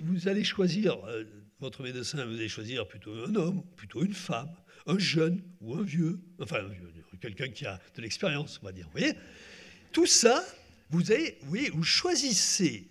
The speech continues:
votre interlocuteur, vous le, vous l'investissez, vous l'investissez d'un pouvoir de confirmation. Il vous confirme, il est digne de vous, il est digne de vous, et il vous confirme dans ce que vous êtes. Vous voyez ? C'est merveilleux. Et ce pouvoir de confirmation,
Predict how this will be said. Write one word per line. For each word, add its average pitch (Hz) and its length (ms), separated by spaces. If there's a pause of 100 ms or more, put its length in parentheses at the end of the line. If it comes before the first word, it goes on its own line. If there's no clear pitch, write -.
votre 120 320
interlocuteur, 190 920 (760)
vous 165 140
le, 208 300
vous 160 220
l'investissez, 269 1080 (100)
vous 127 80
l'investissez 214 380
d'un 165 160
pouvoir 247 440
de 202 100
confirmation. 147 840 (280)
Il 220 120
vous 190 140
confirme, 269 640 (280)
il 190 140
est 220 80
digne 302 380
de 208 100
vous, 151 240 (360)
il 143 120
est 131 80
digne 262 220
de 202 80
vous, 110 220
et 180 60
il 226 80
vous 202 140
confirme 302 480
dans 226 120
ce - 80
que - 80
vous 170 260
êtes. - 260 (260)
Vous 123 80
voyez ? 196 120 (460)
C'est - 160
merveilleux. 160 460 (520)
Et 247 360
ce - 220
pouvoir 240 640
de 131 120
confirmation, 170 880